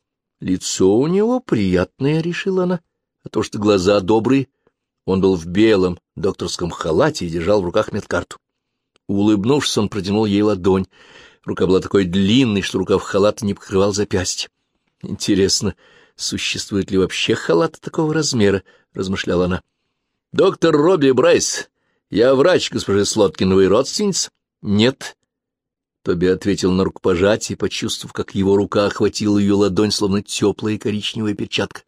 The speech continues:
"Я работаю в отделении неотложной помощи клиники Спрингер, это недалеко отсюда. Доктор Тоби Харпер". "Профессиональный интерес?" "Вроде того".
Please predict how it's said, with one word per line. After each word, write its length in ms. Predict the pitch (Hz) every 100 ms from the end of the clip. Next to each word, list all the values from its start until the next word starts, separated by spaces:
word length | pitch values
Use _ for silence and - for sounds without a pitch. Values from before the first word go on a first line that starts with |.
| _ - - - - - -
"Я 400 | 151 185 196 196
работаю 500 | 165 175 190 175 170
в 40 |
отделении 440 | 160 147 165 165 156
неотложной 600 | 156 - 165 139 160 151
помощи 540 | - 139 113 - 117
клиники 440 | - 147 135 - 131
Спрингер, 560 | - 160 120 92 113
это 220 | 120 98
недалеко 400 | 120 123 135 135
отсюда. 420 | 151 - 151 101 - _ _ _ _ -
Доктор 420 | 117 123 - 131
Тоби 300 | - 131 135
Харпер". 440 | 131 160 - 90 - _ _ _ _ _
"Профессиональный 1080 | - 87 98 - - 95 92 101 131 135 101
интерес?" 540 | 90 90 113 165 - _ _ _ _ _
"Вроде 400 | 92 147 196 117
того". 300 | - 90